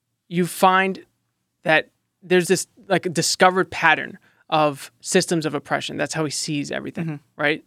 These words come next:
Speaker 1: And so, like, if you argue, like, "Yeah, well, other cultures have this dynamic," it's like, they're not awake to the systems of oppression yet, and they've been following this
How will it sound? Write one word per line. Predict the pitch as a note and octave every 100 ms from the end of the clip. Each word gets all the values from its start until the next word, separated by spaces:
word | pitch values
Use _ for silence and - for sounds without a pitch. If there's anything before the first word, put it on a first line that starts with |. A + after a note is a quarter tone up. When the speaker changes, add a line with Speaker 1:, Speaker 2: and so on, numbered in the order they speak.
| -
Speaker 1:
And | D#3
so, | F3 E3
like, | D#3 F#3
if | F3+
you | F#3 F#3
argue, | F3+ E3+
like, | D#3+
"Yeah, | G#3 F#3+
well, | E3 D3
other | F#3+
cultures | - F#3 F#3 D#3 -
have | E3
this | D#3 -
dynamic," | D3 D#3 F3+ D3+
it's |
like, | C#3+ - A#3+ -
they're | F#3 G3+
not | G3 G3
awake | D3+ C#3 E3+ -
to | D#3
the | -
systems | - D#3 D#3 D3
of |
oppression | C#3 - F3 E3 D3
yet, | C#3 -
and | D3
they've | C#3+
been | D3+ C#3+
following | - D#3+ E3+ D#3+ D#3
this | D3+ D3 -